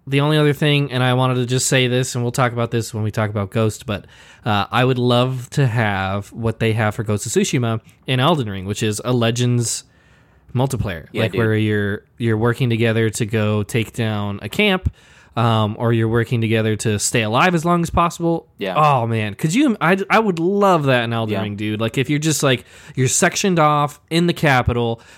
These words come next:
Speaker 1: and you just have, at first, it's basic hordes of enemies, and then by the end, you're facing off against twelve pumpkin heads
Speaker 2: Mm-hmm.
Speaker 1: and, you know, a, a guard watchdog.
Speaker 2: Yeah.
Speaker 1: And, you know,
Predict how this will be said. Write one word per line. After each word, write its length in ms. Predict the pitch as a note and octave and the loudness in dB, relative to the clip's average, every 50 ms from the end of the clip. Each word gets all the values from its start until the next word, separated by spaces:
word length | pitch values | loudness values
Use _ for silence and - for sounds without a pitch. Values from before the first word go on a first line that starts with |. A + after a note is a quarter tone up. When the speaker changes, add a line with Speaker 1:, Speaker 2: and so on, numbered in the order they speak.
| - - | -14 -4
Speaker 1:
and 200 | - C#3 C3+ C3 | -2 0 2 4
you 100 | C3+ C3 | 2 2
just 200 | C3+ C#3 B2+ - | 2 0 0 2
have, 340 | C#3 C3 A#2+ A#2+ A#2 A#2+ A#2 | 2 4 4 4 4 2 2
at 100 | B2 A2+ | 0 -2
first, 360 | - - C#3+ C#3+ C#3+ C#3 - | 0 2 2 2 2 0 -2
it's 120 | C3 A#2 - | -6 -6 -4
basic 440 | - D3 C#3 C#3 C#3 - D3 C3 - | 0 0 2 2 2 0 -2 -4 -2
hordes 360 | - D3 C3+ C3+ C3+ B2 - | 0 2 2 2 2 0 0
of 120 | C3+ B2 | 0 0
enemies, 560 | B2+ B2 B2+ B2+ B2+ B2+ B2+ B2+ B2 B2 A#2+ - - - - - - - | 0 0 0 0 0 0 0 0 0 -2 -4 -8 -14 -20 -20 -12 -6 -2
and 180 | B2 B2+ B2 | 0 2 2
then 320 | B2 B2 B2 B2 A#2+ B2 C#3 - | 2 2 2 2 0 -2 -4 -4
by 280 | C3+ A#2+ B2 A#2+ A#2+ A#2+ | -2 0 2 2 2 2
the 200 | A#2+ A#2+ A#2+ A#2+ | 2 2 2 2
end, 420 | A#2+ A#2 A#2 A#2 A2+ A2+ A2 - - | 0 0 0 0 -2 -4 -6 -8 -6
you're 180 | - B2+ A#2 G#2+ | -4 -4 -4 -2
facing 380 | - A#2+ A#2+ A2+ - B2+ A#2 | 0 -2 -2 -2 -2 -4 -2
off 200 | A#2 A2+ A2 - | -2 -2 -2 -4
against 360 | - A2+ A2+ A2 A2 - - - | -4 -4 -4 -6 -6 -4 -2 -2
twelve 320 | - C3 A#2 A2+ A2 - | -2 -2 -2 -6 -8 -8
pumpkin 340 | - C3 A#2+ A2 - A#2+ A2 | -8 -8 -8 -8 -8 -8 -8
heads 560 | A2 A2 G#2 G#2 G#2 G2+ G2+ G2 G2+ - - | -6 -6 -6 -6 -6 -6 -8 -8 -10 -10 -10
Speaker 2:
Mm-hmm. 420 | A#2+ A2 A#2 G#2+ G2+ G2+ G#2+ - | -8 -8 -8 -8 -8 -10 -8 -6
Speaker 1:
and, 720 | A2+ A#2 A#2 A2 G#2+ G#2 G2+ G#2 G2+ G2+ G2+ G2 G2 - - - | -4 -2 0 0 -2 -2 -2 -4 -6 -6 -6 -8 -10 -12 -14 -8
you 160 | - B2+ B2 A2+ | -4 -2 -2 -2
know, 360 | A2+ G#2 G2 F#2 F#2+ G#2 G2+ | -2 -4 -4 -6 -6 -6 -4
a, 200 | G#2 A2 A2+ - - A#2 | -4 -4 -4 -4 -4 -6
a 40 | A#2 | -4
guard 420 | - C3+ B2 A#2+ A#2+ A#2 A#2 A2+ | -2 0 2 2 2 0 -2 -2
watchdog. 840 | A#2 B2 A2+ A2+ - - - - A#2+ A#2 A2+ A2 A2+ A2+ G#2 G#2 - - - - - | -2 0 0 -2 -2 -4 -2 0 0 2 2 0 0 -2 -4 -6 -12 -18 -20 -18 -10
Speaker 2:
Yeah. 180 | G#2+ F#2 F#2+ | -6 -4 -2
Speaker 1:
And, 520 | A#2+ B2 A#2+ A2 A2 A2 G#2+ G#2 G#2+ A#2 D#3 | 0 0 0 0 0 -2 -4 -4 -4 0 2
you 100 | F#3 F#3 | 2 2
know, 300 | D3+ B2+ B2 B2+ C3+ | 2 2 0 -2 -4